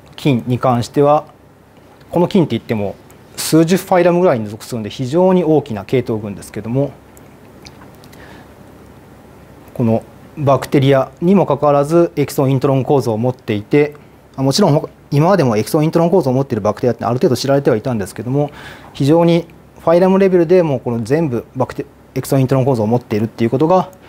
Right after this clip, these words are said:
知られて、まあ、この二千十五年に出た、これ地下水のメタゲノム解析の結果からですけども、こういうことが明らかになってきています。なので、バクテリアの多様性だったり、生態の多様性、まあ、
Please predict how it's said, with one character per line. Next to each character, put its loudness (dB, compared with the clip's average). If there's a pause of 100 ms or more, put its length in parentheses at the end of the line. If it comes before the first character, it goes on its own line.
(600)
知 -4
ら 2
れ -2
て、 -8 (360)
ま -4
あ、 -6
こ 0
の 2 (420)
二 -4
千 2
十 2
五 2
年 2
に 0 (300)
出 0
た、 0 (920)
こ 0
れ 0
地 -8
下 2
水 0
の -6
メ -2
タ 0
ゲ 2
ノ 0
ム 0
解 0
析 -8
の -6
結 -8
果 -6
か -4
ら -2
で -6
す -12
け -8
ど -8
も、 2
こ -14 (460)
う 0
い 0
う 2
こ 0
と 2
が 2
明 -4
ら -4
か -6
に -6
な -6
っ -20
て -16
き -20
て -12
い -12
ま -12
す。 -14
な 0
の 4
で、 4
バ 2
ク -12
テ 2
リ 2
ア 2
の 0
多 -2
様 2
性 2
だ 2
っ -2
た -8
り、 -6
生 0
態 0
の 0
多 -2
様 0
性、 -2 (340)
ま -10
あ、 -16